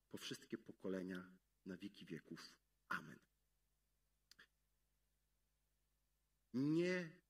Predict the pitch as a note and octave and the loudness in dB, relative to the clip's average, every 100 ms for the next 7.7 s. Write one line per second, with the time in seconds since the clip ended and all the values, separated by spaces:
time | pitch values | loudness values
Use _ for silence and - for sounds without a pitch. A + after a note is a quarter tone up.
0 | _ _ _ - D#3 - C3+ C3 C3+ C3+ | _ _ _ -4 -2 -4 -4 2 6 6
1 | C3+ A#2+ A2+ G#2+ G#2 G#2 - - A#2 G#2+ | 6 2 2 0 -2 -4 -6 -2 0 2
2 | G2+ G2 A2+ A#2 - _ _ _ _ _ | 2 2 0 -6 -16 _ _ _ _ _
3 | _ _ _ _ - G2+ G#2 G#2 G#2 G2+ | _ _ _ _ -4 0 0 0 0 0
4 | F2+ F2+ - - - F2+ A2 B2 C3 - | -4 -8 -16 -18 -18 -10 -6 -4 -4 -4
5 | G#2+ - - C#2+ D#2 - - - _ _ | -6 -8 -10 -10 -12 -14 -16 -20 _ _
6 | _ _ _ _ _ - G#2 A2+ G#2+ - | _ _ _ _ _ -6 -2 -2 -4 -4
7 | A2 G2+ F2+ F#2 G2+ F2+ F2 | -2 -2 -2 -2 -2 -2 -6